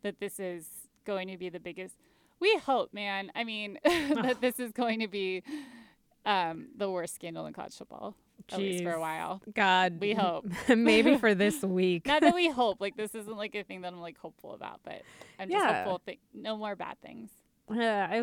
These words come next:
Speaker 2: I would really like a good sports story sometime soon.
Speaker 1: There is a really happy story today. This is totally switching gears, but I read on Twitter that Donovan Mitchell went to an Apple store and some guy, like, couldn't afford his, um,
Speaker 2: Couldn't afford to get his iPhone
Speaker 1: Yeah.
Speaker 2: repaired.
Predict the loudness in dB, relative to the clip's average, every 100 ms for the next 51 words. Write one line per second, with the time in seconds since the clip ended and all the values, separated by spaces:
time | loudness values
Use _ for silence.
0 | 0 -2 -2 0 2 2 0 -2 -4 -4
1 | -6 -6 -10 -10 -8 -10 -12 -10 -10 -10
2 | -12 -12 -12 -12 -12 -14 -10 -12 -14 _
3 | -4 2 2 2 2 0 0 2 0 -2
4 | -6 -2 0 0 0 -2 -4 -6 -8 -12
5 | -4 -2 -2 -4 -12 -12 -12 -8 -8 -8
6 | -6 -4 -2 -2 -2 -2 -4 -6 -6 -8
7 | -6 -2 -2 -2 -4 -4 -6 -6 -8 -8
8 | -8 -6 -6 -6 -8 -10 -8 -10 -8 -10
9 | -6 -4 -4 -4 -6 -8 -10 -10 -6 -4
10 | -2 -4 -8 -10 -10 -10 -8 -6 -6 -6
11 | -8 -8 -10 -14 -20 _ _ _ _ -4
12 | 0 0 -2 -8 -14 _ _ -2 0 2
13 | 2 2 2 2 2 0 0 2 2 2
14 | 0 -2